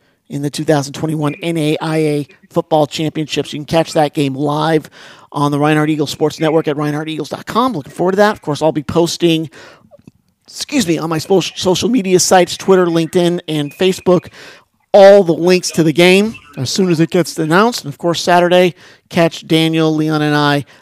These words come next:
live from the box, from the roof of the press box at University of Ken White Field in Waleska, Georgia, for that particular championship. Looking forward to it. And thanks so much for joining us here on the Last Three Guys Do a Podcast. Can't do it all without you. Can't do any of it without you.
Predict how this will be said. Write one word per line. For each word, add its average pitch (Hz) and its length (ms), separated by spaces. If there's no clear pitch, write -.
live 151 480
from 214 500
the 196 80
box, 160 380
from 165 180
the 165 80
roof 302 220
of 202 40
the 165 60
press 143 240
box 135 400
at 151 200
University 156 540
of 143 80
Ken 151 160
White 143 160
Field 160 200
in 143 60
Waleska, 139 300
Georgia, 147 340
for 160 360
that 147 240
particular 147 320
championship. 170 640
Looking 156 260
forward 156 340
to 151 120
it. 151 100
And 143 600
thanks 135 180
so 160 80
much 156 160
for 147 120
joining 156 320
us 143 140
here 156 140
on 143 80
the 147 60
Last 147 200
Three 151 100
Guys 139 120
Do 147 100
a 131 40
Podcast. 151 520
Can't 165 220
do 170 120
it 165 60
all 170 160
without 180 320
you. 233 200
Can't 151 240
do 160 100
any 247 160
of 180 60
it 160 100
without 139 320
you. 139 200